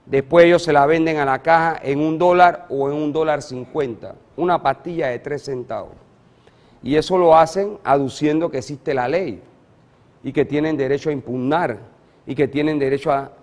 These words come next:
a que esa impugnación vaya al juzgado y que después vaya al Tribunal Superior o hasta la Corte, y en eso se van dos, tres, cuatro, cinco años, y mientras tanto la plata del seguro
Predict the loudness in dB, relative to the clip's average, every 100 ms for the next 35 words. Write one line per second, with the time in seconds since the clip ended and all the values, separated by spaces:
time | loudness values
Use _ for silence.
0 | _ _ -2 -2 0 -4 -2 -4 -4 -4
1 | -2 -4 -4 -4 4 4 6 2 0 -2
2 | -2 -2 -4 2 6 8 6 2 -6 -16
3 | _ -10 0 0 2 0 2 6 6 6
4 | 6 4 0 -18 -20 _ _ 0 0 -4
5 | -4 -2 -2 -4 -4 0 2 2 2 -2
6 | -4 2 2 2 -2 -2 -2 0 0 0
7 | -4 -4 -4 -6 -6 -4 0 0 -2 -10
8 | _ _ _ -6 6 6 6 -2 -12 -2
9 | 2 2 -2 -14 -6 4 4 4 -4 -8
10 | -6 -2 -2 4 8 10 10 6 2 0
11 | -12 _ _ _ -2 2 2 2 0 -2
12 | 0 0 0 -2 0 -2 -2 0 0 -2
13 | -2 -4 -4 -4 -4 -6